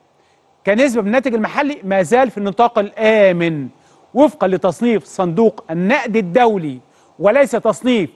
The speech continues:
لا الماليه المصريه ولا البنك المركزي المصري ولا، آه، آه، الدوله المصريه. ده الصندوق، صندوق النقد الدولي هو اللي قال لك مصر ديونها الخارجيه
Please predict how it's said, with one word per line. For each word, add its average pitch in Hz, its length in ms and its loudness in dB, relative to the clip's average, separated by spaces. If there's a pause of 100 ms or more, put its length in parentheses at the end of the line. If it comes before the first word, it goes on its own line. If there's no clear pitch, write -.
(220)
لا 190 100 0
الماليه 196 320 2
المصريه 285 540 0 (420)
ولا 202 220 2
البنك 175 300 -6
المركزي 214 440 0
المصري 320 480 -2 (360)
ولا، 269 380 0
آه، 160 60 -8 (480)
آه، 170 640 -4
الدوله 294 320 0
المصريه. 330 500 -2 (160)
ده 240 280 2
الصندوق، 202 720 0 (180)
صندوق 214 520 -2
النقد 196 400 -2
الدولي 330 520 0 (280)
هو 262 180 4
اللي 220 200 -4
قال 294 280 -2
لك 226 220 -2
مصر 311 380 0 (540)
ديونها 254 320 2
الخارجيه 220 640 0